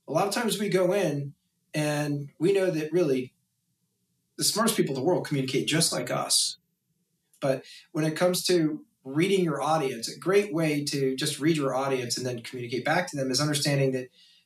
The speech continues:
visual peoples use, people use visual words,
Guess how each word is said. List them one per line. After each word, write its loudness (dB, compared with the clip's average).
visual 2
peoples -2
use, 4
people 2
use 2
visual 2
words, -2